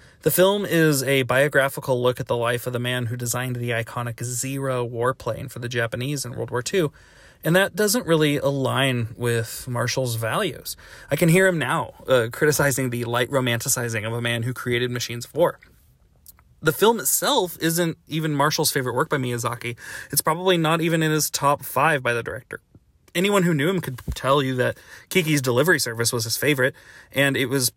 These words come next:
probably his third favorite film of all time. But what the movie does have is history, and Marshall loved history. It was his major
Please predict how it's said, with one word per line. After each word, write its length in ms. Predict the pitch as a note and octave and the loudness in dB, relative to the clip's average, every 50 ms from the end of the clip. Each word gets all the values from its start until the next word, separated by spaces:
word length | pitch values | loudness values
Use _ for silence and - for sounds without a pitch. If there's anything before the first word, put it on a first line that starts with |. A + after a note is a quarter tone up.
| _ - | _ -6
probably 800 | - - - B2+ B2 A#2+ A#2+ A#2+ C3+ E3+ F#3 E3+ D3+ D3 C3+ C3+ | -4 -2 -2 0 0 0 0 0 2 2 2 2 2 2 2 2
his 180 | C#3 C3 A#2 | 0 0 -2
third 540 | - - - - B2+ B2 C3 C#3 C#3 C3+ B2+ | -4 -6 -6 -4 -2 -2 0 0 -2 -2 -2
favorite 280 | C#3+ C#3 C3+ C3 A#2+ A#2 | -2 -2 0 -2 -2 -2
film 220 | - C3+ C3 C3 | -4 -4 -4 -2
of 100 | B2+ B2 | -2 -2
all 120 | B2 A#2+ | -2 -2
time. 460 | A#2+ - - D#3+ E3 - - C3 C3 - - - _ _ _ _ _ _ _ _ _ _ _ _ _ _ - | -2 -4 -6 -6 -6 -6 -8 -12 -16 -18 -20 -20 _ _ _ _ _ _ _ _ _ _ _ _ _ _ 2
But 240 | D3 D3 D3 - - - - - _ _ _ _ _ _ _ _ _ - | 4 4 4 4 0 -6 -14 -20 _ _ _ _ _ _ _ _ _ -2
what 180 | D3 F3 F3+ | 2 2 2
the 80 | - F#3 | 2 2
movie 180 | F3 E3 E3+ D#3 | 0 2 2 2
does 300 | C3+ C#3+ C#3+ D3+ D3 - | 4 4 4 4 2 0
have 280 | C#3 C3+ B2+ B2 A#2+ | -2 0 0 0 0
is 360 | - A#2+ A#2+ A#2 A#2 A#2 A2+ | -2 -2 -2 -2 -2 -4 -4
history, 540 | A2 - D#3 D3 - - - - - - - - - | -6 -4 -4 -4 -4 -4 -6 -8 -10 -12 -18 -16 -10
and 240 | B2 B2 B2 A#2 A#2 | -8 -6 -6 -4 -4
Marshall 440 | A#2+ A#2+ A#2+ - B2 A#2+ A#2 A#2+ C3 - | -4 -4 -4 -4 -4 -6 -6 -6 -10 -12
loved 280 | - A2+ A#2+ C#3+ D#3+ - | -10 -8 -8 -8 -8 -6
history. 480 | - C#3 D#3+ - - - - G2 G2 - _ _ - | -6 -6 -6 -6 -6 -6 -8 -8 -10 -16 _ _ -12
It 80 | B2 | -8
was 160 | A#2+ C3 B2 A#2+ | -6 -4 -4 -2
his 180 | C3 B2 B2 | -2 -2 -2
major 540 | B2 A#2+ B2 D3 D#3+ C#3+ B2 B2 B2 B2 | -2 -2 -2 0 0 0 0 0 -2 -4